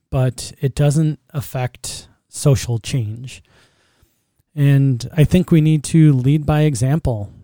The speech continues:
and not look to our government leadership for the example. I don't,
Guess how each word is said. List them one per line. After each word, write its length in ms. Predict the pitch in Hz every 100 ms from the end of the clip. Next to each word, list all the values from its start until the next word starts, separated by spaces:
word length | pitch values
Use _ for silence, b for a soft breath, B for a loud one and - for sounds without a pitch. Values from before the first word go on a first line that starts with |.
| _ _
and 260 | 135 127 127
not 320 | 127 139 - _ _ _ _ -
look 340 | 143 147 - - - -
to 420 | - 139 135 135
our 180 | 131 127
government 680 | 107 139 151 131 127 -
leadership 580 | 135 123 123 - 131 -
for 280 | - - 120
the 140 | 113
example. 600 | 110 104 110 107 120 113 _ _ _ _ _ _ _ -
I 100 | 156
don't, 400 | 143 127 131